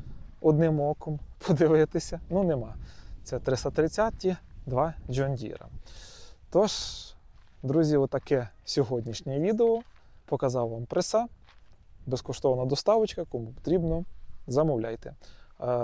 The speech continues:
номер Романа залишу в описі під відео. Та й таке. Кому яка потрібна техніка, Звертайтеся, привезе вам, в принципі, любе, різне, е, за ваш бюджет. Тож таке, друзі.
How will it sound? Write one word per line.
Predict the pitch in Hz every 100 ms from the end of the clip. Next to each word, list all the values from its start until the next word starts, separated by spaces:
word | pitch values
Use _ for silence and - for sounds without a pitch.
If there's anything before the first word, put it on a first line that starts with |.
| 117 117
номер | 113 127 220 285 208
Романа | 190 185 180 165 147 139
залишу | 135 147 202 - 131
в | 143
описі | 147 117 - 113 - -
під | 151
відео. | 156 202 147 117 120 - - - - - - - - - - - -
Та | -
й | 156
таке. | 135 - 117 - _ _ _ -
Кому | 151 143
яка | 127 127
потрібна | - 123 120 120 120 -
техніка, | 180 - 190 190 185 - - - -
Звертайтеся, | 123 127 - 160 170 160 - 156 - _ _ -
привезе | 170 214 214
вам, | 185 147 139
в |
принципі, | 143 156 156 135 123 113 _ _ _ -
любе, | 123 147 135 139 143 -
різне, | 139 139 120 120 - - - _ _ -
е, | 113 110 123 123 -
за | 117 147
ваш | 180 156
бюджет. | 120 113 - - - - - - - - - - -
Тож | - 165
таке, | - - 139
друзі. | 123 113 113